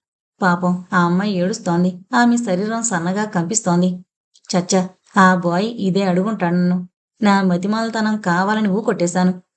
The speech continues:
అందుకే కాబోలు నా వైపు చూసి వెటకారంగా నవ్వుకుంటూ వెళ్ళిపోయాడు అనుకున్న శ్రీనివాసరావు సిగ్గుపడ్డాడు. తన స్నేహితులు ఇలాంటి అనుభవాలున్నవారు అనుకోవడం తాను విన్నాడు.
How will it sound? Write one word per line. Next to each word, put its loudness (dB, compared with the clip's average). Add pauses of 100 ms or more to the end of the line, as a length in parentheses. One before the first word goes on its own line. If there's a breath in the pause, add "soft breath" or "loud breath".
(340)
అందుకే 2
కాబోలు 0 (120)
నా 0
వైపు -2
చూసి -2
వెటకారంగా 0
నవ్వుకుంటూ 0
వెళ్ళిపోయాడు 0 (280)
అనుకున్న 2
శ్రీనివాసరావు 0
సిగ్గుపడ్డాడు. 0 (840)
తన 2
స్నేహితులు 0
ఇలాంటి -2
అనుభవాలున్నవారు 0
అనుకోవడం -2
తాను -2
విన్నాడు. 0